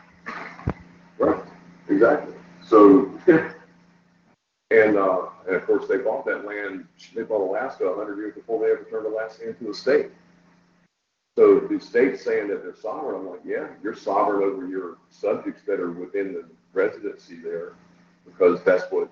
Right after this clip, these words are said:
everybody has agreed to, but it doesn't make you sovereign over a federal system." Because the federal system says that it has a central authority, and the states are subunits. And the Turner versus Diet case, it confirms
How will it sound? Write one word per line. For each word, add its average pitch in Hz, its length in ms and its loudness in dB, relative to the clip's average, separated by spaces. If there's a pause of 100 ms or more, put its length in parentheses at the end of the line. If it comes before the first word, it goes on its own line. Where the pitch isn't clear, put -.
everybody 90 460 -8
has 90 140 -2
agreed 98 460 -6
to, 92 260 -4 (680)
but 90 120 0
it 87 220 -6
doesn't 98 380 0
make 92 220 -8
you 92 80 -20
sovereign 90 440 -4
over 87 280 -8
a - 60 -12
federal - 340 -6
system." - 380 -10 (800)
Because - 180 -4
the - 40 -20
federal 117 300 2
system - 360 -8
says 87 300 2
that - 160 -4
it 87 160 -4
has 92 140 2
a - 80 -10
central - 400 -4
authority, 98 600 -6
and - 140 -14
the - 40 -20
states 107 360 4
are - 320 2
subunits. - 380 -4 (1500)
And 90 120 0
the - 60 -4
Turner 101 300 0
versus 90 360 -6
Diet 92 480 -2
case, 85 320 -14
it - 80 -20 (100)
confirms 101 460 -8